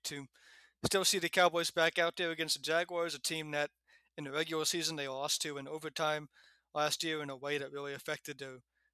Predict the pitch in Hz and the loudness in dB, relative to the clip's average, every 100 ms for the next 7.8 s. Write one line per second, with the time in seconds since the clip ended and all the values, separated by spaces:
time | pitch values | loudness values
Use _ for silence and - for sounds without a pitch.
0 | - - 160 151 139 180 180 170 - 180 | -4 2 2 0 -2 0 2 2 2 0
1 | 170 170 143 131 _ _ _ - 165 147 | -2 -4 -6 -10 _ _ _ -10 -4 -2
2 | - - 170 143 156 151 165 175 151 151 | -2 -6 -4 -2 -2 -2 -2 -2 -4 -2
3 | 160 160 - 147 - - _ _ - 175 | 0 2 0 0 -8 -20 _ _ -8 -2
4 | 226 220 190 170 - 190 170 180 190 170 | 0 0 2 2 6 6 8 4 4 -2
5 | 180 170 165 165 156 147 _ - 165 185 | 0 0 0 -2 -4 -8 _ -8 0 0
6 | 175 180 175 - 156 165 156 165 165 175 | 0 -4 -8 -6 -4 -4 -4 -6 -2 0
7 | 180 175 151 - 143 127 147 147 | 0 0 -6 -10 -10 -6 -8 -8